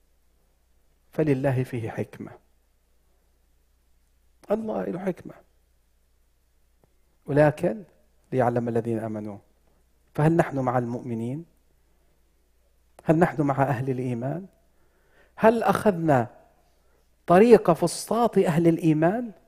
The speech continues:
ولا ما زال في قلوبنا، في قلوبنا لسه مرض، ولسه في قلوبنا شيء؟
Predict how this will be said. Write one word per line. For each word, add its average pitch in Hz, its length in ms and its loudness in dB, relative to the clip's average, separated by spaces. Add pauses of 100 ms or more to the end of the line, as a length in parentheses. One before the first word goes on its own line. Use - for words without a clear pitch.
ولا 196 160 2
ما 170 160 6
زال 160 320 2
في 165 140 -2
قلوبنا، 143 640 0 (1120)
في 190 120 -4
قلوبنا 151 460 2
لسه 131 380 -2 (340)
مرض، 135 520 0 (540)
ولسه 143 260 2
في 151 120 -2
قلوبنا 139 480 0
شيء؟ 123 360 -2